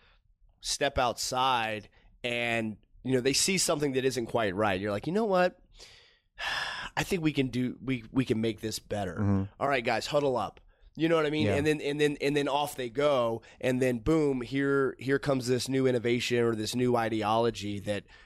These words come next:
Speaker 1: that advances, you know, the human condition,
Speaker 2: Mm-hmm.
Speaker 1: right? And so I think we have to keep with that. And again, we were talking about the future and, and how exciting it is to see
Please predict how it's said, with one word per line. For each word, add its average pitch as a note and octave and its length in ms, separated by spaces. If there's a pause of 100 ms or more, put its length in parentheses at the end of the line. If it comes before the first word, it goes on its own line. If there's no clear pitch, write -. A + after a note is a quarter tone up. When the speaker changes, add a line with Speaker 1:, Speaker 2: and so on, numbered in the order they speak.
(120)
Speaker 1:
that A2+ 100
advances, A2+ 840 (280)
you A#2 120
know, G2+ 60
the G#2 80
human A2+ 280
condition, G2+ 540
Speaker 2:
Mm-hmm. G2+ 80
Speaker 1:
right? G2+ 240 (200)
And C3 140
so C3+ 540 (180)
I B2 80
think D#3+ 160
we D#3 80
have C3+ 280
to B2+ 100
keep - 420
with A2+ 220
that. A2 200
And B2+ 140
again, C#3+ 300
we C3+ 140
were B2 40
talking C3+ 400
about A2 380 (560)
the C3 160
future B2+ 500
and, A2+ 160
and A2+ 140
how B2+ 160
exciting B2+ 500
it A2 140
is A#2 220
to A2 100
see C3+ 560